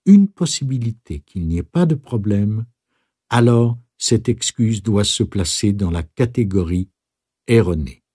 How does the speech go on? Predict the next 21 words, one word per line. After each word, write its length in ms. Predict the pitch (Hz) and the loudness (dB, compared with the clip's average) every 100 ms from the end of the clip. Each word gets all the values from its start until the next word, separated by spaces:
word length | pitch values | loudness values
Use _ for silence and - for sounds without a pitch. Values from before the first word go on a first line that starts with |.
| _ _ _ _ _ _ _ _ _ _ _ _ | _ _ _ _ _ _ _ _ _ _ _ _
Réfléchissez. 800 | - 139 131 120 127 - 143 123 _ _ _ _ _ _ _ - - | -6 -6 -6 -6 -6 -8 -8 -10 _ _ _ _ _ _ _ -20 -6
Vous 180 | 120 123 | 0 4
avez 160 | 135 143 | 4 4
le 80 | 117 | 0
choix 260 | - 160 | 2 4
de 100 | 143 | 4
croire 380 | 120 - 147 123 | 2 2 0 0
qu'il 200 | - 113 | -2 2
y 60 | 113 | 4
aura 200 | 107 107 | 4 2
une 140 | 80 | 0
perturbation 920 | - 117 - - 82 85 - - 87 | -2 -4 -4 -6 -4 -4 -4 -2 -4
dans 120 | 73 | -4
la 120 | 67 | -8
famille 480 | 71 147 160 202 208 - _ - | -4 0 4 6 4 -2 _ 2
ou 120 | 202 | 2
qu'il 260 | - 170 143 | 2 2 4
n'y 80 | 123 | 6
en 120 | 120 | 4
aura 200 | 95 78 | 2 -2
pas. 320 | - - - | -8 -16 -16